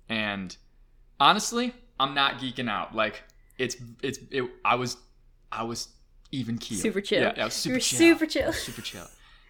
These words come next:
Speaker 1: And, um, I was like, "So what's the story?" And he's like, "I got into a different car." I was like, "What are you talking about? You got into a different <laughs> car?" He goes, "Yeah.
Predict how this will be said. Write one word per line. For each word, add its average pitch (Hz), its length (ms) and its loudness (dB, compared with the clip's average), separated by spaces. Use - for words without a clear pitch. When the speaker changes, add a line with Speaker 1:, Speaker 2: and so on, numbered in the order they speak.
Speaker 1:
And, 135 360 0
um, 117 420 -4
I 127 40 -12
was 123 120 -6
like, 131 120 -8
"So 139 100 -6
what's 151 160 -6
the 131 80 -8
story?" 151 420 -4
And 110 120 -12
he's 113 180 -8
like, 120 280 -12
"I 120 140 -14
got 120 220 -6
into 135 180 -6
a 117 60 -6
different 113 420 -10
car." 117 500 -12
I 127 60 -10
was 123 140 -8
like, 123 180 -8
"What 175 160 -6
are 208 40 -4
you 185 100 -2
talking 226 440 4
about? 131 300 2
You 131 80 0
got 143 280 6
into 135 160 0
a 131 60 2
different 151 400 0
<laughs> - 120 6
car?" 240 540 10
He 175 100 -2
goes, 151 240 0
"Yeah. 160 260 4